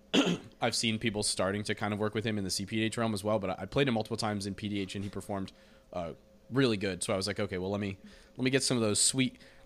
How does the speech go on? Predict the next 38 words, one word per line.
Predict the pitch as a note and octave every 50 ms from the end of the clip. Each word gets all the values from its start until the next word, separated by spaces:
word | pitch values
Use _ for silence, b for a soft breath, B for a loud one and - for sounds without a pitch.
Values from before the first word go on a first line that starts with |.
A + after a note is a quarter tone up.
| B B -
uncommons, | C#3 C3+ B2 A2 C#3 B2+ A#2+ A#2 A2 A2
rares, | G#2+ A#2 A#2 A2+ G#2+ A2+
and | G#2 G#2
mythics | A2+ A#2 - A2+ G#2 - - - - E3 D3
over | A2 G#2+ - G2+
here | G2+ A2 G#2+ G2+ G2
and, | G2 F#2+ F#2+
uh, | F#2 F#2 F#2 F#2 -
<laughs> | - -
play | - A#2+ A2+ A2
him, | G#2+ G2+ G2+ F#2+ - - - - - - -
play | - B2+ A#2+
him | A2+ A2
in | A2 G#2+
our, | G#2 G2+ G2+ F#2+ -
our | - G2+
regular | G2 G2 G2 G2 G2+ G2 F#2+ F#2 - B B B B B B
play | - A#2+ A2+
group." | G2 G2+ G2+ G2 - -
And, | - A2 G#2+ G#2 G2+
uh, | G2 G2 F#2+ F#2+ - B B B B B B B
he | B C#3+ C#3+
also | C#3+ D3 C#3+ - C#3+ C3 B2 - - - - - -
happened | B2 C3 B2+ - C3+ A#2
to | A#2
be | A2 A#2 A2
just | G2+ A2 - -
kind | - A2+ A2
of | G#2 G2 - -
what | A#2+ B2+
I | A#2+
was | A2+ A2 A2
looking | A2+ A2 A#2 A2
for | - A#2+ A2+ G#2+
at | G2+ F#2+ -
the | G#2
time, | - A#2 A2 A2 A2 A2 G#2+
or | G#2 G2+ F#2+